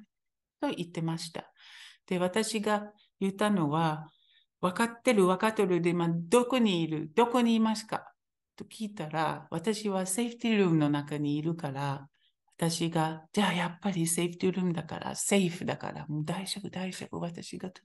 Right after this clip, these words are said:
ても愛してます。お話がやめましょう」。で、彼女が、ちょっと難しいね。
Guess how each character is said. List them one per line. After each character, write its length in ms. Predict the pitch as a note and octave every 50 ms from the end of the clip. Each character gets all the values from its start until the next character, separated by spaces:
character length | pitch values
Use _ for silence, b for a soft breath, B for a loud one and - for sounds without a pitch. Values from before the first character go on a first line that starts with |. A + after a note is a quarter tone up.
| _ -
て 100 | - A#3
も 160 | A3+ A3+ A3
愛 220 | G#3+ G#3+ A3 G#3+
し 120 | G#3 - -
て 120 | - G#3+
ま 180 | G#3 G3+ G#3 G#3+
す。 340 | G#3 - - A#2 - - _ _ B B B B B B B B B B B B _ _ _ _ -
お 180 | - F3 E3 E3
話 640 | D#3+ E3+ F#3 G3 G3+ G#3 G3+ - - G3+ F#3+ F#3+
が 460 | F#3 A#3+ B3 B3 A#3+ A3+ G#3 - - - _ _ _ _
や 100 | - D#3+
め 140 | E3 F#3 F#3+
ま 160 | G3+ G#3 G#3
し 160 | G3+ - - E3
ょ 240 | - - - - _ _ _ _ _ _ _ _ _ _ _ _ _ _ _ _ _ _ _ _ _ _ _ _
う」。 20 | -
で、 240 | D4+ D4+ C#4+ C4 C4+ C#4+ - _ _ _ _ _ _ _ _ _ _
彼 180 | - - F#3+ F#3
女 360 | F3 E3+ E3+ E3+ - E3 D#3+
が、 140 | D#3+ - E3 B B B B B B B _ _ _ _ _ _ _ _ _ _
ち 280 | - - - - G3+ G3
ょ 20 |
っ 60 | -
と 80 | - G#3
難 360 | G#3+ A3 G#3 - - A3 A3+
し 140 | A3+ - -
い 60 | B3+
ね。 320 | A3+ G#3+ A3 B3+ - -